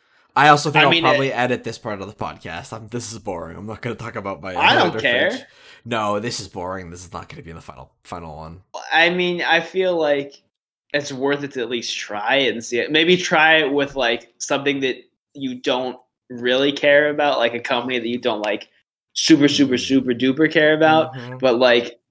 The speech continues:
Speaker 2: do it as an experiment and then see how it goes. And then
Speaker 1: Hold on, hold on. Give me, give me a moment. I, I wanna think about what I wanna talk about on the podcast.
Speaker 2: All right,
Speaker 1: Sorry.
Speaker 2: that's, that's fine.
Speaker 1: Mm.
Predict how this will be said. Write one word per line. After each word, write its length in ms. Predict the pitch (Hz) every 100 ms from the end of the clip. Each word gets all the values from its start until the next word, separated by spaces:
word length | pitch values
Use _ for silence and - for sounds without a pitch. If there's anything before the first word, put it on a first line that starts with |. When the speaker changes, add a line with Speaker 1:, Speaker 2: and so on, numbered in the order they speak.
| 135
Speaker 2:
do 180 | 156 156
it 60 | 156
as 120 | 151
an 100 | 139
experiment 760 | 120 - 131 131 120 104 101 -
and 120 | 107
then 160 | 104 107
see 200 | - 120
how 200 | 113 104
it 100 | 101
goes. 560 | 117 113 104 95 101 -
And 160 | 104 104
then 160 | 139 101
Speaker 1:
Hold 160 | -
on, 60 | 107
hold 140 | 117
on. 160 | 101 101
Give 220 | 120 120
me, 200 | 123 113
give 180 | 107 107
me 100 | 104
a 60 | 82
moment. 320 | 62 55 - -
I, 160 | 127
I 180 | 131 -
wanna 180 | 135 147
think 240 | 143 151
about 240 | 143 123 92
what 180 | 110 107
I 60 |
wanna 160 | 104 101
talk 240 | - 90
about 180 | 73 76
on 80 | 90
the 60 |
podcast. 720 | 90 85 - - - _ - _ _ -
Speaker 2:
All 100 | 139
right, 80 | 147
Speaker 1:
Sorry. 100 | 120
Speaker 2:
that's, 100 | -
that's 280 | 139 120 131
fine. 340 | 120 110 131 - _ _ _ _ _ _ _ _ _ _ _ _ _ _ _ _
Speaker 1:
Mm. 220 | 90 76